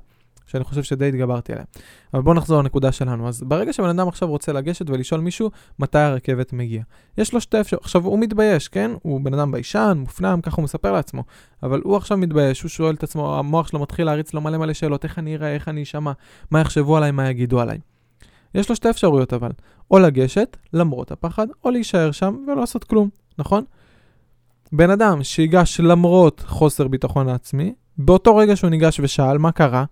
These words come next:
עלה לו הביטחון העצמי, נכון? אז אנחנו מבינים שביטחון עצמי זה משהו שהוא יחסי, משהו שהוא נרכש. וכשאני הבנתי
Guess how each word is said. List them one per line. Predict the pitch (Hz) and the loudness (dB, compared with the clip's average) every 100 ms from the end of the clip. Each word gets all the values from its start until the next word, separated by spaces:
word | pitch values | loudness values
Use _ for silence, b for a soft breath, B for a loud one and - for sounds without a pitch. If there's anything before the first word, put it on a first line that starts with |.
| _ _ | _ _
עלה | - 165 147 | 2 6 6
לו | 135 147 | 6 4
הביטחון | 156 160 165 151 131 131 | 4 2 0 -2 -2 -2
העצמי, | 135 - 247 143 _ _ _ _ _ _ _ _ | -4 -4 -4 -4 _ _ _ _ _ _ _ _
נכון? | 120 156 175 247 B B B B B - | -2 2 2 -2 B B B B B -6
אז | 135 131 135 - _ _ _ _ _ _ _ - - 143 | -4 -4 -8 -16 _ _ _ _ _ _ _ -16 -6 -2
אנחנו | 143 147 | 2 2
מבינים | 135 151 202 226 | 4 4 2 0
שביטחון | - 139 131 135 180 | -2 -2 -2 -2 0
עצמי | 170 180 | 0 0
זה | 160 | 0
משהו | 139 156 | 0 0
שהוא | 160 - 127 | -2 0 0
יחסי, | 123 - 127 - 175 240 b b _ | 0 -2 -6 -2 -2 -2 b b _
משהו | 139 143 170 | -4 -2 -4
שהוא | - 135 | -4 -6
נרכש. | 127 120 120 - 131 - - b b b b b - 123 117 120 127 127 127 127 131 - _ _ _ _ _ _ _ _ _ _ _ | -4 -4 -4 -2 -4 -4 -16 b b b b b -12 -8 -6 0 2 4 2 0 -2 -8 _ _ _ _ _ _ _ _ _ _ _
וכשאני | - 139 131 190 226 220 | -4 -2 0 0 -2 -4
הבנתי | - 170 139 170 170 165 180 | -2 -2 0 0 0 0 0